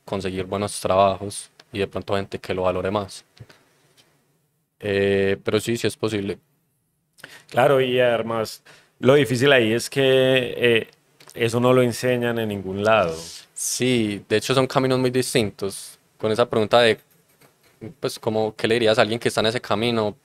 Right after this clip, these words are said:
Speaker 1: Todos los procesos son muy distintos, son muy variados. Hay gente que, que crea algo y es como si tuviera una, no sé, como si tuviera el palito para algo y pum, le pega y ya con eso que hizo,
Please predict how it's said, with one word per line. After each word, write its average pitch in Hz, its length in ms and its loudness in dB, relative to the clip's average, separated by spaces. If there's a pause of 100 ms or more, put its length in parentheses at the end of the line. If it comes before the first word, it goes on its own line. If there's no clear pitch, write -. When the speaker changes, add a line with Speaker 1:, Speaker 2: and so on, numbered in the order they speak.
(540)
Speaker 1:
Todos 107 160 0
los 117 160 0
procesos 104 280 -6
son 113 180 0
muy 110 220 0
distintos, 95 560 -6
son 95 100 -8
muy 98 100 -4
variados. 107 380 2
Hay 98 100 -4
gente 110 280 -4
que, 98 300 -4 (460)
que - 160 -4
crea 107 380 4
algo 117 460 2
y 113 160 0
es 113 160 0
como 107 320 -2
si 98 180 -8
tuviera 101 300 4
una, 113 600 2 (1300)
no 104 120 -4
sé, 104 120 -2
como 107 160 -8
si - 80 -10
tuviera 107 160 0
el 110 80 2
palito 104 340 0
para 104 180 6
algo 113 160 2
y 104 40 0
pum, 127 300 0
le 104 160 0
pega 123 440 4
y 98 360 -2 (360)
ya 98 200 -2
con 107 240 -4
eso 110 160 -6
que 101 160 -2
hizo, 107 500 -4